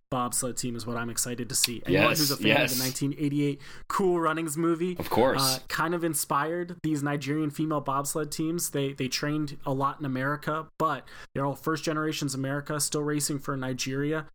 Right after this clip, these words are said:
Speaker 1: But a real feel-good story the, the more I read about it. So I'm, I'm excited to watch those guys. I hope it turns out a little better than it did for the Jamaican bobsled team in the eighties, but I hope it's, it's something good to look forward to. But either way,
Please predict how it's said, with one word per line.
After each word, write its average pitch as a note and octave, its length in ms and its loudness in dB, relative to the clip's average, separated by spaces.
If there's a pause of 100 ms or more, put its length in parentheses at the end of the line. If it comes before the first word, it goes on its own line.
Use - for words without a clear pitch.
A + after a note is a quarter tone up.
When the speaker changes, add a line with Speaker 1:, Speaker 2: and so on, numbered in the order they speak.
(240)
Speaker 1:
But C3 240 -2
a B2+ 80 -4
real F#3+ 260 -2
feel-good E3 460 0
story C#3+ 320 0
the, B2 200 -4
the C3 120 -4
more C#3+ 180 0
I C#3+ 40 -2
read C3 180 -4
about A#2 320 -4
it. A#2 100 -8
So A#2+ 260 -4
I'm, C#3 260 -2
I'm A3 120 -2
excited F3 240 -2
to D3+ 60 -2
watch D3 200 -2
those C#3 200 0
guys. C3 200 -4
I C3 60 -4
hope E3 180 -2
it C#3+ 80 -8
turns C#3+ 300 -2
out C#3 220 -2
a - 40 -6
little C3+ 200 0
better C3 380 -2 (340)
than C#3+ 100 2
it C3+ 100 -2
did C#3 180 -2
for C#3+ 120 -2
the C3 200 0
Jamaican C#3 460 0
bobsled C3 460 -2
team C3+ 240 -2
in B2 80 -2
the B2 180 -2
eighties, B2 300 -2
but A#2 300 -4 (600)
I F3+ 120 0
hope D3 260 -2
it's, C3 160 -4
it's A#2+ 180 -4
something A#2+ 300 -4
good A#2+ 140 -6
to B2 80 -6
look A#2 200 -6
forward A2 300 -6
to. A#2 300 -6
But B2+ 240 -2
either F#3 200 2
way, D3+ 300 0